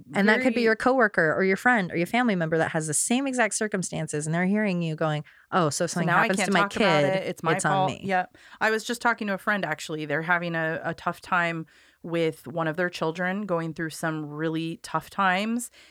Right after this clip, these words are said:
Speaker 2: and they're feeling guilty. And I said, "Listen, y-, you can't feel like you're a bad parent. Like, no one looks at you like that. Look at how I turned out fine, and I spent a lot of time alone."
Speaker 1: Right.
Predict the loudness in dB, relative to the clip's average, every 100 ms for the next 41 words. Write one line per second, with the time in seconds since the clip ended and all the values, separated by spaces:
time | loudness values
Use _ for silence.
0 | _ _ -4 -2 0 0 0 -4 _ -6
1 | -4 -4 0 0 0 -6 -6 -8 -8 -8
2 | -8 -8 -6 -4 -4 -4 -4 -4 -4 -6
3 | -10 _ _ _ _ _ _ _ -12 -4
4 | -4 -2 -2 -2 -4 -6 -2 0 -2 0
5 | 0 0 0 -2 -2 0 0 -2 -8 -10
6 | -6 -2 0 0 -2 -4 -10 -8 -2 -2
7 | 0 0 0 -2 -6 -6 -4 -6 0 0
8 | 2 -2 0 0 0 -2 0 2 2 0
9 | -4 -4 -4 -4 -6 -4 -6 -6 -2 2
10 | 0 0 -2 -2 -2 -2 -6 -10 -6 -4
11 | -4